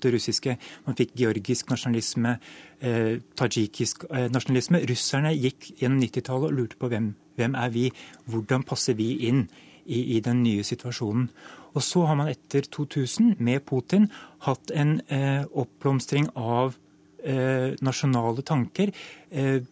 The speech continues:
Putin har forsøkt å slå en bro mellom det sovjetiske og det russiske, skape en ny statspatriotisme.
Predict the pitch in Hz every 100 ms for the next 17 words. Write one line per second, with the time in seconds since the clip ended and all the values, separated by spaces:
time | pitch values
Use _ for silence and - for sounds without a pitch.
0 | - - 123 - 202 185 147 - 127 139
1 | - 117 110 117 131 139 120 117 117 110
2 | 123 113 110 - 120 - 123 110 110 147
3 | 147 156 - - 160 - - - - -
4 | 120 - 135 123 120 117 139 127 - -
5 | - 131 113 - 131 131 131 135 - 220